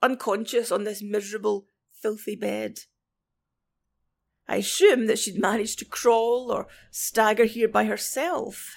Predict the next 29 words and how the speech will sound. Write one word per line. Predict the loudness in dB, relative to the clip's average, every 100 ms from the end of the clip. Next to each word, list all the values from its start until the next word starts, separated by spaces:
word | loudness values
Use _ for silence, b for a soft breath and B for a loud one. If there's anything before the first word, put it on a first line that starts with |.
| -8
<laughs> | -6
because | -4 -2
I | -2
can't | 4 4
imagine | 6 2 2 -2 -10 b b b b -10
the | -8
cold | 4 6 6 4 0
and | 0 0 b b b b _ _ _
soulless | -8 0 2 2 0 -2 -2
Jane | -6 2 2 2 -4 -4
lending | 0 0 0 -4
her | -4
an | -2
arm | -2 -2 -2 -4
or | -8
a |
shoulder. | -4 -4 -4 -6 -6 -8 _ _ _ _ _ _ _ _ _ _ _ _ _ _ -10
So | -6
Ruth | 0 0 -2 -2
lies | 2 2 2 -2 -8
here | -4 -4 -4 -8
looking | -4 -4 -4 -6 -6 -10 _
absolutely | 0 0 -4 -6 -8 -8 -4 -6 -4 -6 -6 -6 -14
dreadful. | -20 -8 -8 -8 -10 -12 -12 -16 _ _ _ _ _ _ _ _ _ _ _ _ _ _ _ _ _ _
She | -12 -4
has | -4 -4
been, | -2 -2
of | -4
course, | -2 -2 -2 -6